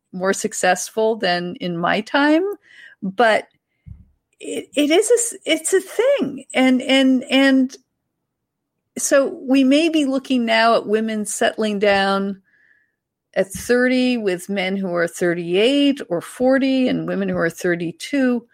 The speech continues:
But you do have, women still do have a biological clock. There is an optimal moment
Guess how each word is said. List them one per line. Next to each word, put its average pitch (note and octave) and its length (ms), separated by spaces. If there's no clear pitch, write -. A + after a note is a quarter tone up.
But A3+ 360
you A3+ 180
do C#4+ 360
have, A#3+ 460
women B3 360
still C4 420
do A#3+ 180
have G#3 180
a G3 60
biological G3 880
clock. - 520
There G#3 140
is A#3+ 160
an A#3+ 180
optimal F#3 920
moment A#3 720